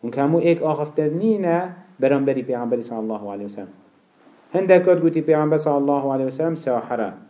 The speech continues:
و هندکات گوتی مجنونه. یه، یه دینه. و هندکات گوتی پیغمبر صلی الله علیه و سلم شاعره.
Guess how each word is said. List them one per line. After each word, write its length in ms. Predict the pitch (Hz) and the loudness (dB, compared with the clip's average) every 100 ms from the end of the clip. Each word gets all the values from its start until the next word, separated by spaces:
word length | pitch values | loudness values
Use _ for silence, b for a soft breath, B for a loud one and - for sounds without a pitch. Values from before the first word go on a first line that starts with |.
| _ _ _ - | _ _ _ -6
و 40 | 117 | -2
هندکات 340 | 131 123 123 | 0 4 2
گوتی 220 | 120 131 | 2 0
مجنونه. 680 | 139 113 110 123 120 107 101 - - _ _ _ _ - | 0 0 0 0 0 0 -4 -10 -20 _ _ _ _ -10
یه، 380 | 110 113 107 113 | -4 -4 -6 -12
یه 280 | 110 117 113 | -8 -6 -6
دینه. 420 | 123 123 110 104 | -4 -2 -2 -2
و 100 | 107 | -2
هندکات 340 | 143 135 131 120 | 0 0 0 -2
گوتی 160 | 123 | -4
پیغمبر 320 | 120 123 120 | -4 -4 -2
صلی 160 | 120 120 | -4 -4
الله 120 | 117 | -6
علیه 20 | |
و 160 | 117 127 | -4 -6
سلم 20 | |
شاعره. 600 | 127 127 107 107 113 104 | -2 0 0 0 -2 -2